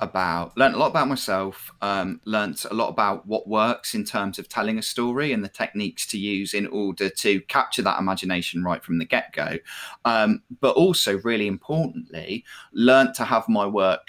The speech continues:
criticised. Um, so when you are, however old I was then, twenty,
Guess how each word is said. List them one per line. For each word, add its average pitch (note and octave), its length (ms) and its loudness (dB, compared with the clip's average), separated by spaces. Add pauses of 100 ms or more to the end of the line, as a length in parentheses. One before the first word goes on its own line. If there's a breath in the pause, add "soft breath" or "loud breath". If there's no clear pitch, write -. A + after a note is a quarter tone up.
criticised. - 840 -12 (160)
Um, F#2+ 560 0
so G#2 520 2
when C3+ 360 4
you A2+ 480 0
are, F#2+ 460 4 (300 loud breath)
however F#2+ 360 -4
old F#2 140 -6
I F#2 60 -8
was F2 200 -10
then, F2+ 280 -6
twenty, F2+ 760 -4